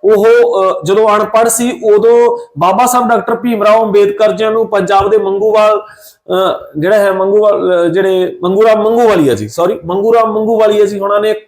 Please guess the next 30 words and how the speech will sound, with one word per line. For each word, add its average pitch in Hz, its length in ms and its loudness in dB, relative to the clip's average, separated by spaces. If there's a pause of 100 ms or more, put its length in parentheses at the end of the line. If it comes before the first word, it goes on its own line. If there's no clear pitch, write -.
(240)
ਖੂਨ 254 240 -2
ਨਾਲ 247 140 0
ਖਤ 202 340 -2
ਖ-, 175 160 -16
ਲਿਖ 175 160 -2
ਲਿਖ - 240 -4
ਭੇਜੇ 131 320 -2 (280)
ਤੇ 202 80 0
ਬਾਬਾ 196 300 2
ਸਾਹਿਬ 226 240 0
ਡਾਕਟਰ 208 220 -2
ਭੀਮ 214 240 -4
ਰਾਓ 214 180 4
ਅੰਬੇਦਕਰ 202 440 2
ਜੀ 202 120 -4
ਨੇ 214 180 -2 (480)
ਬ੍ਰਿਟਿਸ਼ 233 320 -4
ਪਾਰਲੀਮੈਂਟ 208 600 0
ਦੇ 196 120 0
ਵਿੱਚ 196 220 -2
ਜਾ 185 220 2
ਜਾ 196 180 2
ਕੇ 208 380 0 (380)
ਬ੍ਰਿਟਿਸ਼ 214 360 -2
ਗੌਰਮੈਂਟ 202 480 0
ਦੇ 185 200 0
ਅੱਗੇ 180 240 0
ਰੱਖ - 300 -2
ਕੇ 170 320 -2 (360)
ਤੁਹਾਡੀਆਂ 202 500 0